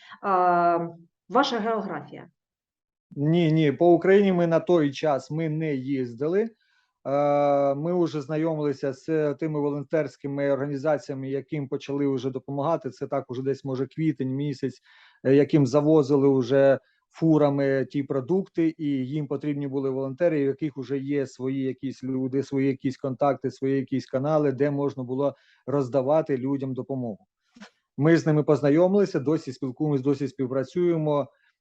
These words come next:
Speaker 2: І, ну, отак приїжджали, забирали і розвозили.
Speaker 1: Мгм. А потім ви їздили по Україні. Я знаю, що ви зараз повернулися із заходу України.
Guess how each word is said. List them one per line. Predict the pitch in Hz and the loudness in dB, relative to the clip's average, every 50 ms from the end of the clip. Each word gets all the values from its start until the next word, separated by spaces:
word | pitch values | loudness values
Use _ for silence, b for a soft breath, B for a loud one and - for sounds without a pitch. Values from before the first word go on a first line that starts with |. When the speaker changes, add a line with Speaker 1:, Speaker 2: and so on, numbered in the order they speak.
| _ _ - | _ _ -10
Speaker 2:
І, | 131 135 143 147 147 147 147 143 139 139 131 135 _ _ _ 127 123 120 117 117 113 104 110 123 | -6 -4 -2 -2 0 0 0 0 0 -2 -4 -6 _ _ _ -20 -20 -20 -20 -20 -20 -18 -8 -4
ну, | 147 151 135 123 - | -2 -2 0 0 2
отак | 165 143 170 170 - - | 4 6 6 6 6 6
приїжджали, | 156 151 151 147 135 180 208 220 220 214 202 | 6 6 6 6 6 6 6 6 8 6 6
забирали | 160 143 147 131 143 139 156 170 170 160 151 | 6 4 2 4 4 6 6 6 6 6 6
і | 147 143 | 6 6
розвозили. | 143 147 131 117 123 123 117 101 - 92 87 _ _ _ _ _ _ _ _ _ _ _ _ _ _ _ _ _ _ _ - | 4 4 2 0 -2 -4 -6 -6 -8 -14 -20 _ _ _ _ _ _ _ _ _ _ _ _ _ _ _ _ _ _ _ -10
Speaker 1:
Мгм. | - 196 196 190 196 180 175 175 175 B B B B B B - | -8 -8 -6 -6 -6 -8 -8 -10 -12 B B B B B B -4
А | 208 190 180 175 | 0 2 2 2
потім | 180 - 294 311 311 277 254 226 | 2 2 2 4 4 4 4 4
ви | 233 254 | 4 4
їздили | 233 269 330 311 277 269 254 | 4 2 2 4 4 4 4
по | 254 254 254 | 4 4 4
Україні. | 247 247 262 262 240 214 | 4 4 2 0 0 0
Я | 214 226 | 0 0
знаю, | 220 254 277 294 285 | 0 0 -2 -2 -4
що | - - 233 | -4 -4 -2
ви | 240 | -2
зараз | 226 233 247 262 269 262 | 0 0 0 0 -2 -4
повернулися | - 233 220 214 233 226 240 262 262 254 247 254 _ 240 233 226 226 226 B B B B B B B 220 214 | -6 -6 -4 -4 -4 -2 -2 -2 -2 -4 -6 -8 _ -10 -10 -8 -10 -12 B B B B B B B -16 -10
із | 220 226 226 214 190 | -6 -4 -4 -4 -4
заходу | 190 - - - 143 233 208 185 175 - 190 165 160 180 175 | -6 -8 -8 0 2 4 4 4 2 0 -2 -2 0 0 0
України. | 170 170 - 190 196 180 180 220 262 294 320 370 381 392 | 0 -2 -4 -6 -6 -4 -2 0 2 2 2 2 0 -2